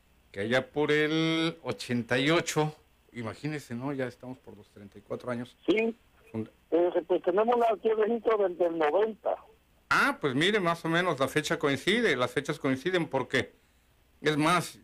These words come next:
Speaker 1: yo era casi la medianoche cuando acudí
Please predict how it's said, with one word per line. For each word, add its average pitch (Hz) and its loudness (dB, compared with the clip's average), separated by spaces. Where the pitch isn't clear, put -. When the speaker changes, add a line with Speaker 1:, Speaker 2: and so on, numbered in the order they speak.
Speaker 1:
yo 151 2
era 160 2
casi 165 0
la 165 4
medianoche 147 0
cuando 113 -2
acudí 131 0